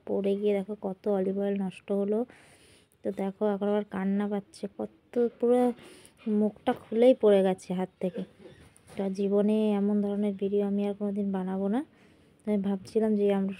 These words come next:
সবাই কাঁচের গ্লাস, কাঁচের বোতল নিয়ে করে, আমার মাথা থেকে পড়লে তো তাহলে মানে এক্ষুনি গুঁড়ো গুঁড়ো হয়ে যেত। তো চলো, তো বন্ধুরা, এই যে এখানে রোদের মধ্যে বসে পড়েছি সকালের খাবার নিয়ে। আজ হচ্ছে শনিবার। তো এই দেখো, মুগ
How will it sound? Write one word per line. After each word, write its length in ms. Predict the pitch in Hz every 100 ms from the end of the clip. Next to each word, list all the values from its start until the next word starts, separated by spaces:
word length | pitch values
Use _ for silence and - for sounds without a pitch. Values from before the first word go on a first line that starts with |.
| -
সবাই 240 | 190 202
কাঁচের 360 | 202 190 202 202
গ্লাস, 260 | 208 214
কাঁচের 300 | 196 196 208
বোতল 300 | 190 190 202 208
নিয়ে 160 | 240
করে, 200 | 240 277
আমার 260 | 233 202 208
মাথা 180 | 196 -
থেকে 160 | 208 202 -
পড়লে 260 | 208 214
তো 120 | 208
তাহলে 160 | 202 208
মানে 260 | 202 208 202
এক্ষুনি 360 | 190 - 220
গুঁড়ো 200 | 202 196
গুঁড়ো 180 | 190 190
হয়ে 120 | 190
যেত। 260 | 185 180 196 - _ _ _ _ - - -
তো 80 | - 190
চলো, 380 | - 214 214 262 285 - - - - - - - - - - - - - - - - - -
তো 60 |
বন্ধুরা, 500 | 214 220 214 226 254 302 -
এই 160 | 214 214
যে 160 | 196 240
এখানে 1000 | 294 - - - - - - 208 208 214 - - 311 - -
রোদের 320 | 220 214 214
মধ্যে 260 | 208 208 214
বসে 260 | 208 202 208
পড়েছি 320 | 214 208 -
সকালের 440 | 214 196 - 208 214
খাবার 340 | - 196 196
নিয়ে। 280 | 202 208 220
আজ 220 | 208 196
হচ্ছে 300 | 202 - -
শনিবার। 580 | 208 - 202 202 208 247 - - - - - -
তো 60 |
এই 160 | 202 196
দেখো, 320 | 196 190 214
মুগ 240 | 208 196